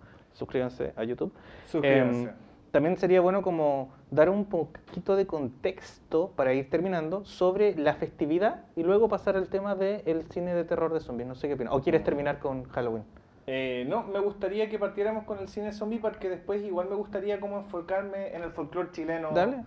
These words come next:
Speaker 1: dale.
Speaker 2: de lo que tiene que ver, o lo que conocemos nosotros sobre el folclore chileno, porque en el fondo igual es súper, eh, de tradición oral.
Speaker 1: Sí, po.
Speaker 2: Es de
Speaker 1: Bueno,
Speaker 2: tradición
Speaker 1: el
Speaker 2: oral.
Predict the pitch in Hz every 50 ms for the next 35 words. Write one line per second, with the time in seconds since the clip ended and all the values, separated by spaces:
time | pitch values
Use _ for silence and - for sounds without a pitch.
0 | - - 165 165 170 170 151 151 151 143 143 143 160 165 165 147 151 156 170 165
1 | 160 160 160 156 151 147 151 147 143 143 - 185 190 185 180 160 - 185 180 180
2 | 190 175 - 180 175 175 170 170 - 151 143 - 175 180 175 180 - 156 147 180
3 | 208 196 139 131 131 - 143 135 135 131 - 160 165 165 156 139 147 165 165 -
4 | 151 - - 175 165 - 185 190 185 185 - - - - - 139 135 127 127 127
5 | 110 131 143 127 135 139 135 131 127 - 165 160 147 139 135 151 151 117 - -
6 | - - - - - 170 165 - 131 117 - - - - - _ _ _ _ _
7 | _ _ - 127 127 139 131 160 170 165 156 - 151 147 143 143 143 135